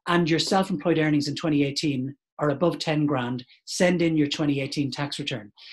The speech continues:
If you haven't done your tax return, um,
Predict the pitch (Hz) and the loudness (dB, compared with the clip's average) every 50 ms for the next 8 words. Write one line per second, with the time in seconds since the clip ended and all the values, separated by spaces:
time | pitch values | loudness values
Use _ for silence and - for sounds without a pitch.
0 | - - - 160 147 160 147 - 202 190 196 180 151 - 175 180 190 196 196 - | -12 -6 -2 0 2 2 0 0 0 0 0 0 2 2 2 4 4 4 2 0
1 | - 185 185 - - 185 - - 196 185 185 185 180 185 190 - _ _ _ - | -2 -4 -4 -4 -6 -8 -6 -6 -4 -2 -2 -2 -2 -4 -6 -12 _ _ _ -8
2 | 151 147 147 147 143 143 139 143 143 139 139 - | -6 -4 -2 -2 -2 -2 -2 -2 -4 -4 -4 -8